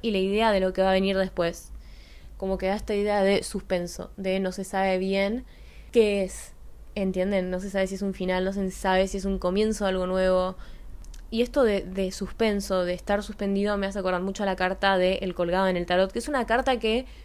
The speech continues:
no sé por qué, pero yo la asocio mucho con Piscis,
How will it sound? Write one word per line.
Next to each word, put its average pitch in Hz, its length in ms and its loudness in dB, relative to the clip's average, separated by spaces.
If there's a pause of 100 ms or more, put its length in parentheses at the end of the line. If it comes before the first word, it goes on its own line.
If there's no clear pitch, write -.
(100)
no 233 140 0
sé 247 100 4
por 220 140 -2
qué, 240 160 2
pero 220 180 0
yo 226 220 -2
la 226 200 4
asocio 220 380 -2
mucho 220 300 0
con 190 160 0
Piscis, 220 540 -4